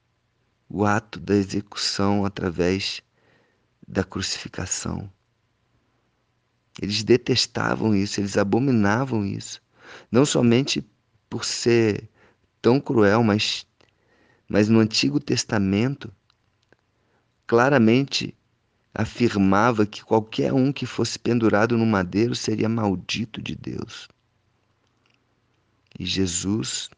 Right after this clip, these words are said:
estava se fazendo ali maldito de Deus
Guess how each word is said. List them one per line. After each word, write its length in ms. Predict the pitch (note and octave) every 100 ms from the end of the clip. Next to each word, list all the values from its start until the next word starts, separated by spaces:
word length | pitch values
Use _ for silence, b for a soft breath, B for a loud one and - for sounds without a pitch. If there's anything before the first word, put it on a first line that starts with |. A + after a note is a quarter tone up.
| _ _ b b b b -
estava 440 | - - F#2 G#2
se 180 | - -
fazendo 680 | - G2 F2+ F#2 G2 A2 G#2+
ali 300 | F#2+ - A#2
maldito 1120 | - A#2 G2 F2 - - - - - _ D#3+ D3+ _ _ _ _ _ _ _ _ _ -
de 180 | -
Deus 680 | - F#2 F#2 G#2+ B2+ - -